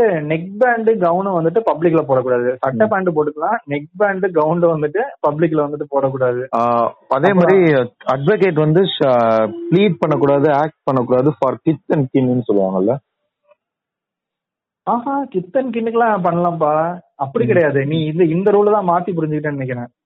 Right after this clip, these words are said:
Speaker 2: ம்.
Speaker 1: இப்ப ப்ரிசைடிங் ஆபீசருக்கு நம்மளுக்கும் ஒரு சப்சிஸ்டிங் ரிலேஷன்ஷிப் இருக்குது. ம-, இது லீகல் ரிலேஷன்ஷிப்போ இல்ல வந்துட்டு what to say, அ, பிளட்,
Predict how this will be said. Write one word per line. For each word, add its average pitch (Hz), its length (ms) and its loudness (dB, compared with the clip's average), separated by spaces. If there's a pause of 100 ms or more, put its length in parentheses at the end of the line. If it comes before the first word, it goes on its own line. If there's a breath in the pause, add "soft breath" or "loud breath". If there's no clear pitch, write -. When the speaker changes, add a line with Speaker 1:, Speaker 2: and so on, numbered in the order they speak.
Speaker 2:
ம். 131 160 -2
Speaker 1:
இப்ப 143 140 0
ப்ரிசைடிங் 196 680 0
ஆபீசருக்கு 220 440 -2
நம்மளுக்கும் 185 460 -2
ஒரு 156 380 2
சப்சிஸ்டிங் 165 540 -6
ரிலேஷன்ஷிப் 175 560 -2
இருக்குது. 139 440 -6 (460)
ம-, 151 440 0
இது 151 180 0 (460)
லீகல் 190 380 2
ரிலேஷன்ஷிப்போ 165 720 0
இல்ல 175 200 2
வந்துட்டு 156 880 2 (480)
what 151 180 0
to 147 60 -6
say, 135 220 0
அ, 127 80 -2
பிளட், 151 760 0